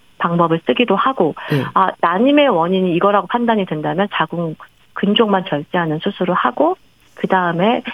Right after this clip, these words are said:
Speaker 1: 피임 기간을 거친 다음에 임신을 시도하는 그런 방법을 사용을 하게 되어서
Speaker 2: 예.
Speaker 1: 모든 근종 환자가 같은 방법으로 치료한다고 생각하시지 않-, 말고 그 자신의 상태에 따라서 의사와 상의해서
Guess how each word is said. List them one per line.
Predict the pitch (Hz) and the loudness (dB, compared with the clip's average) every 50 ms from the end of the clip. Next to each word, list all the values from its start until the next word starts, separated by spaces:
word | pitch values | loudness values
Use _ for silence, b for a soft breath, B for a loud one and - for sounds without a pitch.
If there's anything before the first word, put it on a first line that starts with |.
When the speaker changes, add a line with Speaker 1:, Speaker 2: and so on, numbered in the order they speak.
| B - | B -2
Speaker 1:
피임 | - 302 302 302 302 277 | 2 2 4 4 4 4
기간을 | 233 214 190 170 165 165 | 4 4 2 2 2 0
거친 | - - 156 - - 175 185 | 0 -2 -4 -2 -4 -4 -2
다음에 | - - 165 156 147 151 165 202 247 285 285 B B B _ - | 0 -2 0 0 0 0 2 2 2 2 0 B B B _ -6
임신을 | - 175 180 185 196 185 175 170 | -2 -2 0 0 0 0 0 0
시도하는 | - 247 226 285 277 247 190 165 151 147 139 - _ | 0 0 2 2 2 2 0 0 -4 -6 -6 -8 _
그런 | - - 180 180 | -6 -6 -6 -4
방법을 | 170 160 147 151 156 151 147 156 160 170 _ _ _ _ _ - | -4 -6 -6 -6 -6 -6 -4 -4 -6 -8 _ _ _ _ _ -4
사용을 | - 240 240 220 208 202 | -2 0 0 2 0 0
하게 | 208 262 262 277 269 | 0 2 2 2 2
되어서 | 226 185 160 147 147 - 247 262 247 196 B B | 2 2 0 0 0 2 2 2 2 0 B B
Speaker 2:
예. | 143 143 120 107 110 B B B | -2 -2 -2 -2 -6 B B B
Speaker 1:
모든 | - 185 208 240 233 277 269 | 0 2 2 4 4 2 2
근종 | - - 214 208 214 220 254 269 269 269 254 | 2 2 2 2 4 4 4 4 4 4 2
환자가 | 294 302 294 302 311 294 - 202 190 185 | 2 0 2 2 0 2 2 0 0 0
같은 | - - 190 - - - 311 302 285 | -2 -4 -4 -4 -2 0 2 4 4
방법으로 | 262 240 220 202 196 170 165 165 180 | 4 2 2 0 2 0 2 0 0
치료한다고 | - - 254 262 254 247 226 220 196 180 180 | 0 0 2 2 2 2 2 0 0 0 0
생각하시지 | - 233 233 240 233 226 - 214 190 - 175 - 185 | 0 0 0 0 0 0 -2 -4 -2 -2 -4 -2 -2
않-, | 170 147 143 143 147 - _ - | -2 0 -2 -2 -4 -6 _ -4
말고 | - 160 156 165 170 - 165 165 185 208 202 160 B B B B B B B | -2 0 0 0 0 2 2 2 4 2 2 0 B B B B B B B
그 | - - 190 180 180 180 175 170 170 165 - _ _ - | -2 0 2 2 4 4 2 2 2 0 -2 _ _ -8
자신의 | - - 175 180 - 214 202 196 185 | -2 -2 -2 0 0 0 0 0 2
상태에 | - 269 285 294 - 311 294 285 | 0 0 0 2 2 2 0 2
따라서 | - 247 208 202 - 180 | 2 0 0 0 0 -2
의사와 | 156 156 160 185 180 175 170 175 | -2 0 0 0 0 0 -2 -2
상의해서 | - 254 254 254 247 233 240 320 320 - 214 180 180 | -2 -2 0 0 2 2 2 0 0 2 0 0 0